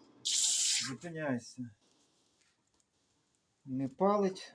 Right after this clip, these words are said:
Наждачка в мене була шістдесятка. Ще раз покажу.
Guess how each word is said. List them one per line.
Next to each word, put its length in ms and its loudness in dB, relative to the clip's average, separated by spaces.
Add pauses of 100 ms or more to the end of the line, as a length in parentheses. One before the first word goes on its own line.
(120)
Наждачка 680 -2
в 80 -6
мене 260 -8
була 400 -6 (2750)
шістдесятка. 1120 2 (640)
Ще 280 -12
раз 180 -10
покажу. 520 -12